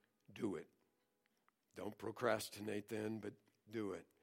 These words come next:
Someone pointed out to me between services a helpful thought too, and I share this with you, and that is, if you're on the receiving end, if you're on the receiving end, someone comes to admonish you,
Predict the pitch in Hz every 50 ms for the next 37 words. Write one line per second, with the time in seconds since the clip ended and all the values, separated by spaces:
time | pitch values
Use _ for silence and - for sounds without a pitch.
0 | - - - - - - - - - - - - _ _ _ - - - - -
1 | 170 160 147 135 131 123 123 117 - - 131 131 131 120 117 117 117 120 117 -
2 | 123 117 117 117 113 107 107 - - 120 117 113 - - 123 120 117 117 104 -
3 | - 107 104 104 107 101 110 107 107 - - 113 107 - - 117 107 104 - -
4 | - - - 123 117 98 95 92 92 95 95 98 104 107 104 98 - - 117 107
5 | 101 95 107 107 - - - 101 101 98 - - 110 110 117 113 110 110 110 117
6 | 127 127 127 120 120 123 117 - - - - - - - - - - - _ -
7 | - 147 - 170 202 185 180 180 175 175 165 160 165 147 - - 196 190 151 156
8 | 131 117 107 95 90 80 - - - - _ _ _ - - _ _ _ _ _
9 | _ _ _ - - _ - _ _ _ _ _ _ _ _ _ _ _ - -
10 | - 120 - 131 151 156 160 160 156 151 151 135 - - 165 170 156 160 135 120
11 | 110 104 95 90 - - 135 123 127 131 123 127 117 - 127 127 127 131 123 -
12 | - 135 127 120 117 117 123 127 127 123 123 117 - - 147 147 156 139 110 95